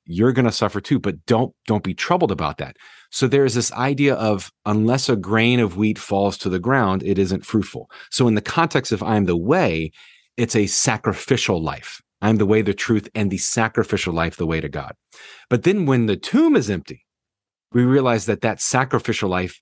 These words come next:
actually becomes an abundant life, right? So it's almost like a contradiction, but it's a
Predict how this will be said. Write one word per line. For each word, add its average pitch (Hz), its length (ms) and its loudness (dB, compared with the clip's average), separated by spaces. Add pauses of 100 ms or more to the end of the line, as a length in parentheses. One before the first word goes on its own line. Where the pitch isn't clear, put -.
actually 98 280 -4
becomes 101 400 -2
an 104 160 -6
abundant 95 460 0
life, - 340 -14 (180)
right? 98 240 2 (360)
So - 160 2
it's 127 200 -2
almost 170 560 2
like 101 200 0
a 92 40 0
contradiction, 90 680 -2
but 95 120 0
it's 95 220 -4
a 98 120 -4